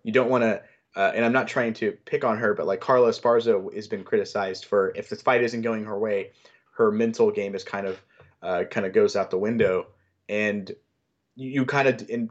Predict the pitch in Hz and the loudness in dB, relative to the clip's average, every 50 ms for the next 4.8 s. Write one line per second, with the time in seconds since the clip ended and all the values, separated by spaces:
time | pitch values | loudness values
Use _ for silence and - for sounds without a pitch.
0 | - _ - - 143 131 120 135 131 123 - - 127 110 107 107 - 110 - - | -8 _ -2 -2 -2 0 2 2 0 0 2 2 2 2 2 2 0 -2 -2 -2
1 | - 123 110 104 - 127 113 - 113 107 - - 110 107 110 107 107 107 101 - | -4 -4 -6 -4 -2 -2 -2 0 0 -2 -2 -2 -4 -2 0 0 0 0 -2 -4
2 | - 101 101 - 101 - - - 110 107 110 110 107 101 107 107 104 - - 101 | -6 -8 -2 -2 -2 -4 -2 -4 -4 0 2 0 0 2 2 0 0 0 -2 -2
3 | 110 107 - - 110 101 92 92 95 95 95 92 90 - - - - _ _ _ | -2 -2 -2 -2 -4 -4 -4 -4 -4 0 0 0 0 0 -4 -18 -20 _ _ _
4 | _ - - _ _ _ _ - - 101 98 92 90 92 92 - | _ -20 -20 _ _ _ _ -6 0 2 2 2 2 -2 -4 -10